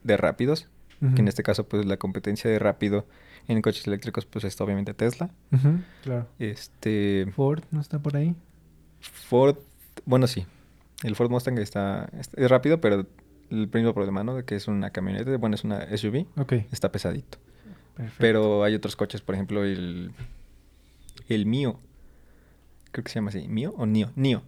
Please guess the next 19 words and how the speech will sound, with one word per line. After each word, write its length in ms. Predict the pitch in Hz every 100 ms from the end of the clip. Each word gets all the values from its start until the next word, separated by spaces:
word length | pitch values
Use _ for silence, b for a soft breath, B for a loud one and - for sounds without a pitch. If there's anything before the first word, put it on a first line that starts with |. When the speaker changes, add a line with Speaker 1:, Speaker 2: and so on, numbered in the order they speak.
| -
Speaker 2:
Nio. 360 | 143 127 120 - - -
Speaker 1:
Nio, 280 | 117 101
que 220 | - 107 107
también 360 | 107 110 107
es 220 | 107 -
una 180 | 113 107
marca 460 | 104 117 143 123 110 - _ _ _ -
de 80 |
coches 260 | 107 98 -
eléctricos 500 | 101 101 - 107 107
que, 100 | -
por 240 | - 104 -
cierto, 440 | 123 117 - 127 - b b -
está 180 | -
participando 520 | - 110 113 - 160 123
en 20 |
la 60 | 98
Fórmula 320 | 101 98
E. 100 | 95